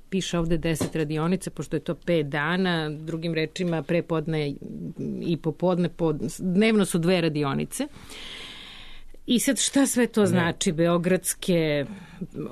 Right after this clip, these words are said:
Speaker 1: uvek kad, e, n-, treba ovo da se predstavi, a neretko ova platforma traje
Speaker 2: <laughs>
Speaker 1: pet godina i kada Marko Macura gostuje, ja imam problem kako to da prevedem na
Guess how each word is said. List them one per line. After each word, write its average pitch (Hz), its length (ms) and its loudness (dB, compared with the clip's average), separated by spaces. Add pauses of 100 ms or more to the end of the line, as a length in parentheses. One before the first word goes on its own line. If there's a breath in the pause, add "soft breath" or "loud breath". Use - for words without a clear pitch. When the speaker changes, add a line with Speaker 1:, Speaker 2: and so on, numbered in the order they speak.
(140)
Speaker 1:
uvek 269 320 4
kad, 185 220 2
e, 175 120 2 (340)
n-, 165 440 0
treba 190 360 2
ovo 170 220 4
da 147 120 -2
se - 160 -6
predstavi, 214 680 -2
a 156 360 0 (640)
neretko 151 560 -2
ova 151 280 -4 (520)
platforma 156 640 -4 (120)
traje 156 280 0
Speaker 2:
<laughs> - 40 -14
Speaker 1:
pet 147 200 -2
godina 165 500 0
i 147 140 0
kada 147 400 -4
Marko 160 400 -2
Macura 151 440 -2
gostuje, 180 800 -2
ja 170 80 2
imam 165 200 0
problem 160 400 0
kako 151 300 -4
to 151 160 -6
da 151 100 -6
prevedem 143 680 -4 (140)
na 151 160 -6